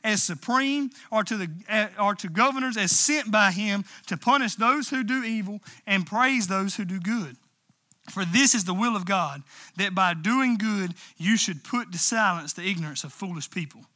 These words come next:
Live as people who are free, not using your freedom as a cover-up for evil, but living as servants of God. Honor everyone, love the brotherhood, fear God, honor the emperor. So what Peter's talking about here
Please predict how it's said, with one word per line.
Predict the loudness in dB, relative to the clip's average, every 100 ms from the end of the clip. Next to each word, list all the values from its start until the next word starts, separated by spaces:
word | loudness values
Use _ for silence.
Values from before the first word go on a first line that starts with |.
| _ _ _ -20 -20 -12 0
Live | 4 4 2
as | 0
people | 0 0 0
who | 0
are | 0
free, | -2 0 4 6
not | 6 4 2
using | 0 0
your | -2
freedom | 0 2 4 2
as | 0
a |
cover-up | -2 -2 2 0 0
for | 0
evil, | 0 0 -4 -6 -10 -4
but | 0
living | 2 2
as | 2
servants | 6 6 6 0
of | -2
God. | 2 2 2 -2 -8 0
Honor | 4 6 6
everyone, | 6 4 2 2 2 4
love | 2 2
the | 0
brotherhood, | 0 0 0 -2 -2 -4
fear | 0 0 2
God, | 2 2 2 -2 -8 -2
honor | 2 4 2
the | 0 0
emperor. | 0 0 -10 -14 0
So | 2 4
what | 2 2
Peter's | 2 0 4
talking | 4 4
about | 4 2
here | 0